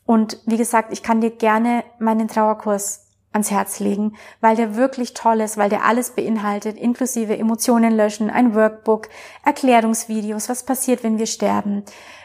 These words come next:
ähm, warum ist es nicht förderlich, dass wir leiden, warum wollen das unsere Personen da oben nicht, weil es ihnen ja gut geht. Und ich will einfach meinen Beitrag dazu leisten,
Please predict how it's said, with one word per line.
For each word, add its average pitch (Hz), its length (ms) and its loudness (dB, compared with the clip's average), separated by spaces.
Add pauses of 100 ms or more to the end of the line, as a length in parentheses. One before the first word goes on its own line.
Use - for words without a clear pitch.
(140)
ähm, 214 540 2
warum 247 340 2
ist 247 160 -6
es - 120 -12
nicht 233 180 -6
förderlich, 208 400 0
dass - 240 -10
wir 214 80 0
leiden, 202 440 0
warum 220 240 0
wollen 233 240 4
das 226 180 -4
unsere - 380 -6
Personen 214 480 -2
da 202 120 0
oben 202 280 -2
nicht, 202 240 -6
weil 208 80 0
es 202 120 -4
ihnen 220 240 4
ja 208 100 2
gut 220 380 -2
geht. 226 260 2 (480)
Und 214 260 2
ich 214 200 -4
will 269 140 4
einfach 233 420 0
meinen 220 260 2
Beitrag 208 400 -2
dazu 208 240 -8
leisten, 196 540 -4